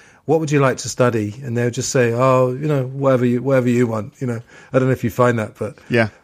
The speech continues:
Speaker 1: there's very few students will actually want to kind of design their own curriculum, which is fine, you know.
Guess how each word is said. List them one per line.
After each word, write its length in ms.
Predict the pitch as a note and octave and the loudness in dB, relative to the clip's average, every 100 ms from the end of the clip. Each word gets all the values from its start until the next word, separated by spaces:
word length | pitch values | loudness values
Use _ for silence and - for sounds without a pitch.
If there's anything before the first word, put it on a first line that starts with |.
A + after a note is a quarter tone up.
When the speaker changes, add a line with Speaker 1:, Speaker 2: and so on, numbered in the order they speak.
| _ _ | _ _
Speaker 1:
there's 160 | C#3 C#3 | -2 2
very 180 | E3 | 0
few 180 | D3 D3+ | 2 0
students 380 | - C#3+ B2 A#2+ | 2 0 0 0
will 160 | A#2+ A#2 | 0 0
actually 380 | A2+ B2 A#2 | -2 -2 -2
want 280 | A2+ A2+ A#2+ | 0 -2 -4
to 380 | - A#2 A2 G#2+ | -4 -2 -2 -4
kind 220 | - A#2+ G#2+ | -2 -2 -2
of 140 | G2+ | -4
design 400 | B2 A#2 A#2+ A2 | -2 2 2 2
their 140 | A2 | 0
own 120 | A2 G#2+ | -2 -2
curriculum, 520 | A#2 A#2+ - G2+ F#2 A#2+ | -2 -2 -2 -6 -8 -8
which 180 | E3 | -2
is 80 | A3 | -2
fine, 400 | - F3 B2+ G2 | 0 0 0 -2
you 80 | A2 | -6
know. 160 | G2 | -8